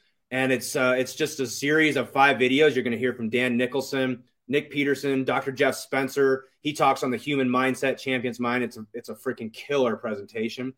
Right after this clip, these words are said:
And, you know, you probably don't wanna hear from Steve or I, 'cause you guys hear from us all the time, but you're gonna get that anyways,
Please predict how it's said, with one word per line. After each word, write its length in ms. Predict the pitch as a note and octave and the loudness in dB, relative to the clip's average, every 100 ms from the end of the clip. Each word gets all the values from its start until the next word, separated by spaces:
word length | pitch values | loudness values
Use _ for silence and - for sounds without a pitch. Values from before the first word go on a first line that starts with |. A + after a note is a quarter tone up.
| _ _ _ _ _ - | _ _ _ _ _ -2
And, 380 | C3+ C3 B2 | 2 2 0
you 80 | C3 | 2
know, 120 | C3+ B2 | 2 4
you 120 | C3 | 6
probably 240 | E3 D#3+ | 8 10
don't 140 | E3 D3+ | 10 6
wanna 140 | D3+ | 6
hear 160 | D3+ C#3 | 4 2
from 120 | C3 | 0
Steve 300 | - C#3 B2+ | -2 0 2
or 80 | C3 | 4
I, 160 | C#3 | 4
'cause 160 | C#3 A#2+ | 2 -4
you 60 | |
guys 200 | A#2+ C3 | 0 0
hear 140 | B2 C#3 | 2 0
from 160 | C3 | 0
us 120 | B2 B2+ | -4 -2
all 100 | A#2+ | -2
the 80 | A2 | -4
time, 300 | A#2+ C3+ C#3 | -4 -2 -2
but 160 | B2 | -2
you're 80 | C3 | -2
gonna 160 | D3 C#3 | 0 0
get 240 | C3+ C3 | 0 0
that 200 | B2 A#2+ | 0 2
anyways, 600 | A2+ A2+ A#2 E3+ D#3 - | 0 0 2 2 0 -4